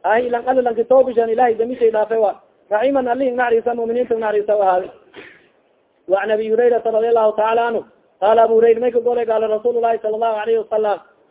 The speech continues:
ilaahay rasuulkiisa may golay, istawsuu, in isdardaarma, binnisaa'i, bilaanta, khayran, khayr in isdardaarma. May walay, fa inna almar'ata, bilaamayta, khuliqat, asal shay, wal abuuray, min dilacin, feer heshe lagu abuuray.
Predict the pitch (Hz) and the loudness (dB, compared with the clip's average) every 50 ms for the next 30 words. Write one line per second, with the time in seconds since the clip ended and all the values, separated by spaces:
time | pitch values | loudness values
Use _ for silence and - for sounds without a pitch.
0 | _ - 170 208 220 226 226 226 240 254 247 240 233 233 247 233 240 226 226 226 | _ -2 0 2 2 2 2 0 0 -4 -2 -2 -2 -2 -2 0 0 0 0 0
1 | 233 247 226 _ 240 233 226 226 220 - 240 240 247 247 247 240 226 - 202 214 | -2 -4 -2 _ 2 2 2 2 2 2 2 4 4 6 4 4 2 0 -2 -4
2 | 247 262 220 208 233 220 196 220 214 214 220 220 226 226 - - _ _ _ _ | -4 -4 0 0 0 2 2 2 2 2 2 0 -4 -6 -6 -10 _ _ _ _
3 | _ _ _ _ - 240 247 240 226 - 262 269 262 247 220 233 226 226 226 226 | _ _ _ _ 0 0 0 -2 0 2 2 2 2 2 2 0 0 0 0 -2
4 | 254 240 - - 262 277 269 254 233 - 254 262 247 247 254 262 220 190 233 214 | -4 -4 0 2 2 2 2 0 0 0 0 0 0 0 -2 -2 0 0 0 2
5 | 190 208 202 202 202 214 208 180 - - _ _ _ _ _ _ - 240 262 262 | 2 2 2 2 2 0 0 0 -2 -6 _ _ _ _ _ _ 2 4 6 6
6 | 254 254 262 254 247 247 247 240 240 240 233 233 233 247 269 277 277 240 233 - | 6 6 6 4 4 2 -2 -2 -2 0 -2 0 0 0 0 0 0 -2 -2 -2
7 | 240 214 226 226 226 226 233 262 277 269 - 226 190 - _ _ _ _ _ _ | -2 0 2 2 2 2 2 2 2 2 2 0 -2 -2 _ _ _ _ _ _
8 | _ - - 233 254 269 262 262 247 247 - 233 - 262 262 254 254 254 247 226 | _ -2 2 2 2 4 4 2 2 2 0 -2 0 0 -2 0 0 0 2 4
9 | 247 269 277 262 254 254 247 247 240 233 233 247 254 240 233 247 262 254 247 233 | 2 2 2 2 2 2 2 4 2 2 0 -2 -2 0 2 2 2 4 2 0
10 | 208 208 208 180 - _ _ _ _ _ _ - 220 240 233 233 233 233 254 262 | 0 -4 -8 -8 -12 _ _ _ _ _ _ 4 4 6 6 4 4 4 4 2
11 | 247 226 - 240 240 233 240 226 196 175 | 2 4 2 0 2 4 4 4 4 2